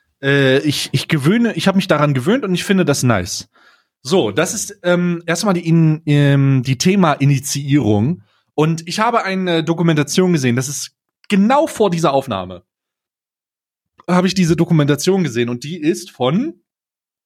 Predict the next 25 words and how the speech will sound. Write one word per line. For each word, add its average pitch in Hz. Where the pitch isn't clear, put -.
äh, 131
Marktcheck. 127
Abzocke 220
mit 175
Kost-, 196
ton-, 151
kan-, 190
ähm, 127
Abzocke 220
mit 185
kontaktlosen 165
Zahl-, 139
äh, 101
Funktionen. 98
Und 127
ich 120
dachte, 127
„Hä? 175
Wait 135
a 117
minute.“ -
Gucke 208
also 156
da 123
rein. 95